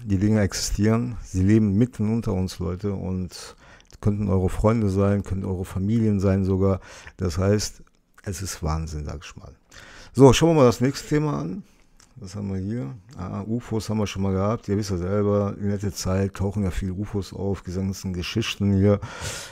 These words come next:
Also irgendwas scheint in ganz naher Zukunft was passieren, Leute. Ob das jetzt eine Art Fake-Alien-Invasion existiert, was auch immer.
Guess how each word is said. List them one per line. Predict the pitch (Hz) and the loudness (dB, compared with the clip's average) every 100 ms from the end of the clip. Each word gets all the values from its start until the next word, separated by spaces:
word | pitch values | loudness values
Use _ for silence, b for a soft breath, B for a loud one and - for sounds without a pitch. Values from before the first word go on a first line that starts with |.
| B | B
Also | 104 104 107 107 - - | 0 4 6 6 4 0
irgendwas | 127 139 120 113 117 | 4 6 8 6 6
scheint | - 113 120 - - - | 2 0 0 -6 -14 -2
in | 113 107 104 82 - | 2 4 2 -2 -2
ganz | 110 120 - | 0 0 2
naher | 107 101 | 4 4
Zukunft | - 95 117 107 | 2 -2 2 2
was | 101 | 0
passieren, | - 92 - 123 120 | -2 -6 0 2 6
Leute. | 110 107 104 | 6 6 4
Ob | |
das | 101 101 | 4 2
jetzt | 101 - | 0 2
eine | 104 101 | 2 4
Art | 101 98 - | 4 2 0
Fake-Alien-Invasion | - 120 120 - _ 117 117 117 113 107 107 110 107 | 2 2 2 -12 _ 2 4 6 6 4 4 2 0
existiert, | 104 - - 104 104 | -2 -4 -2 2 4
was | 95 90 | 4 2
auch | 98 113 | 0 2
immer. | 123 123 | 4 4